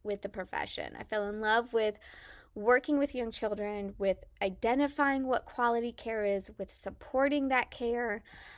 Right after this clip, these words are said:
Um, and so after moving on from military child care,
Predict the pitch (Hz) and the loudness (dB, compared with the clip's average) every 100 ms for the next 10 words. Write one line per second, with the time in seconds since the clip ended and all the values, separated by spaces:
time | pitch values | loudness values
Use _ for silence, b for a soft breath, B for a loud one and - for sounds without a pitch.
0 | B 240 214 196 185 202 202 214 226 208 | B -2 0 -2 -4 -6 -6 -4 2 4
1 | 196 - 269 294 269 269 262 254 254 247 | 4 8 8 8 4 4 2 2 2 2
2 | 254 247 240 240 247 233 240 226 226 233 | -2 0 -2 -2 0 -2 -2 -6 -4 -4
3 | 226 214 214 | 0 2 0